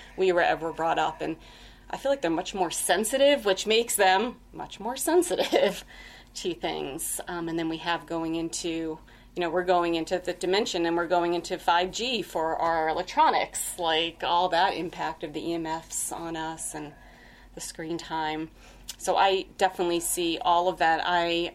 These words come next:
um, I don't necessarily specialize in working with teens, but I have some clients I work with, and then they'll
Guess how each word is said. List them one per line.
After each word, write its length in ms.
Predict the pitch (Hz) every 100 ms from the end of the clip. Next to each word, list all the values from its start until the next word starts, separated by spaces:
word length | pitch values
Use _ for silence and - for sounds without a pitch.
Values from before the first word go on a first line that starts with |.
| -
um, 300 | 170 156 160 - - - - - - -
I 80 | 208
don't 180 | 240
necessarily 300 | 247 240 214
specialize 800 | 208 - - - 214 - 175 165 170
in 80 |
working 220 | 165 - 175
with 100 | 156
teens, 240 | 175 165
but 100 | -
I 40 |
have 80 | 170
some 160 | 170 180
clients 280 | - 170 170
I 80 | 156
work 260 | 165 160
with, 200 | 151 151
and 140 | 160 156
then 140 | 156
they'll 240 | 151 151